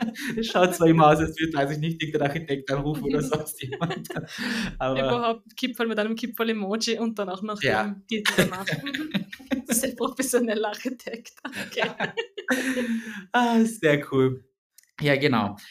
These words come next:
Speaker 1: Perfekt. Dann, ähm, ja, ich weiß nicht, wie starten wir? Ich würd sagen, vielleicht, Sonja, stellst dich ein bisschen vor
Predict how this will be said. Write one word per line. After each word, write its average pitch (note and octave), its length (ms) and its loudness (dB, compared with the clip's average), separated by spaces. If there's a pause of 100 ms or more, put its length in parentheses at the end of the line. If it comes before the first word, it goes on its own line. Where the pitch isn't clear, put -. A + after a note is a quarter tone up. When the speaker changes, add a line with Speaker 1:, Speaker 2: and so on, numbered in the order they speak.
(140)
Speaker 1:
Perfekt. B2+ 540 2
Dann, B2 520 2
ähm, A#2 560 4
ja, C3 500 -2
ich A2+ 140 -12
weiß A#2+ 180 -6
nicht, G2 160 -8
wie B2+ 80 -6
starten G#2 320 -4
wir? A2 120 -6
Ich B2+ 140 -8
würd D3+ 120 2
sagen, C3+ 500 0
vielleicht, B2+ 300 -2
Sonja, C3 180 0
stellst B2+ 300 -6
dich - 120 -8
ein - 340 -8
bisschen E3 260 -4
vor C3+ 480 -2